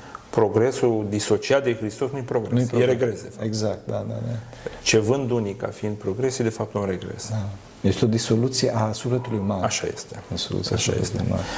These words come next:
Speaker 1: Uh, apropo de anterioara întrebare, uh, cu ieșitul la vot,
Speaker 2: Da.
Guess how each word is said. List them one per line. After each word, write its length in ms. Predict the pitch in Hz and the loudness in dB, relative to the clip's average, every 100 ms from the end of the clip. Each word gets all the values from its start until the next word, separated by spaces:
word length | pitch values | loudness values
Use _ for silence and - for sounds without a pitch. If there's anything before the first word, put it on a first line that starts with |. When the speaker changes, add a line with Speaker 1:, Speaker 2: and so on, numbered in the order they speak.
| - - - - - - - 95 98 | -6 -6 -8 -10 -12 -2 2 2 2
Speaker 1:
Uh, 60 | - | 2
apropo 440 | 101 - 107 123 | 0 0 2 2
de 160 | 113 107 101 | 2 -2 -4
anterioara 560 | 110 101 98 101 104 110 | -4 -6 -2 0 2 2
întrebare, 1000 | 104 101 90 87 - 131 147 151 143 131 - - 90 | -4 -8 -10 -6 -4 -2 0 0 0 0 -2 -2 -2
uh, 160 | 87 - - | -2 -6 -2
cu 180 | 101 98 | 0 2
ieșitul 480 | 98 - 117 107 110 | 0 2 0 2 0
la 140 | 95 92 104 95 | 0 -2 -2 2
vot, 220 | 98 | 4
Speaker 2:
Da. 80 | 123 | 2